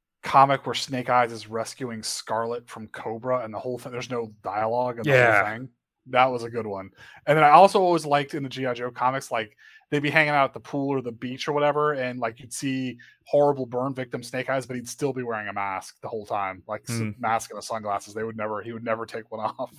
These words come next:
Speaker 2: <laughs>
Speaker 1: even when he was hanging out by the pool. <laughs>
Speaker 2: And I think, too, in the comics, that Storm Shadow joins Cobra because he wants to find out who killed his father.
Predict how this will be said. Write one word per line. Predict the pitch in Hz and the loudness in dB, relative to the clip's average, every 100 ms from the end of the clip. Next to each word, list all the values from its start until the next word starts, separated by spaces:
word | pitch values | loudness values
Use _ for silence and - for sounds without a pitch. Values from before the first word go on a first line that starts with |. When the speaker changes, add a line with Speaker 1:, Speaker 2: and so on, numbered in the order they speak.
| - | -14
Speaker 2:
<laughs> | - - - - | -12 -14 -16 -6
Speaker 1:
even | 131 | -6
when | 131 | -4
he | 131 | -4
was | 123 | -2
hanging | 127 117 | 0 2
out | 107 | 2
by | 107 | 0
the | 101 | -4
pool. | - 95 - | -6 -14 -14
<laughs> | _ _ _ 175 175 156 | _ _ _ -6 -4 -2
Speaker 2:
And | 156 | -2
I | |
think, | 151 233 - | -2 -4 -8
too, | - 147 190 | -4 -2 -2
in | |
the | 185 | -6
comics, | 185 170 180 190 196 190 - | -8 -4 -4 -2 -4 -8 -14
that | 135 135 127 | 0 0 0
Storm | - 147 | -2 -2
Shadow | 160 175 135 | 0 0 0
joins | 113 127 139 143 | 0 0 0 -2
Cobra | - - 135 120 110 | -4 2 2 4 2
because | 104 104 113 98 - _ _ _ _ _ _ | 0 -2 -4 -4 -10 _ _ _ _ _ _
he | - 165 233 | 0 4 4
wants | 160 135 | 4 0
to | 131 | -2
find | 139 127 | 2 4
out | 123 | 2
who | 117 | 0
killed | 113 131 104 | 0 2 2
his | 98 180 180 | 2 2 2
father. | 107 87 87 | 0 -2 -4